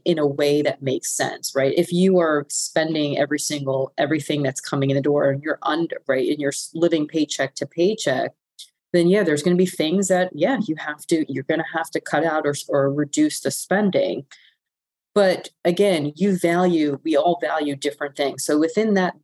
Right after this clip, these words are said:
variable category, the lifestyle, the discretionary, whatever word you wanna, you know, resonates with you, is to really look at how you're spending money, whether it's on a month-to-month basis, every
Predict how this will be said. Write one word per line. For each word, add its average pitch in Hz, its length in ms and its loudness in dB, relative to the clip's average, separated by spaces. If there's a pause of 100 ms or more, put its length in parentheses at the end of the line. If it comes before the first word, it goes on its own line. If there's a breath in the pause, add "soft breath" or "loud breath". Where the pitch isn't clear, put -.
variable 160 760 2
category, 143 560 0
the 143 100 2
lifestyle, 147 720 0
the 135 80 -2
discretionary, 139 800 -2
whatever 170 340 2
word 156 540 0
you 156 80 0
wanna, 135 560 -2
you 147 120 -10
know, 135 140 -2
resonates 147 640 -2
with 131 220 -6
you, 135 300 0 (500 soft breath)
is 170 180 2
to 165 140 -2
really 170 600 2 (120)
look 160 360 0
at 143 120 2
how 143 240 2
you're 147 140 0
spending 143 400 -2
money, 139 220 -2
whether 147 240 0
it's 147 100 -4
on 139 80 -6
a 135 60 -12
month-to-month 156 460 -6
basis, 147 580 0
every 127 200 -4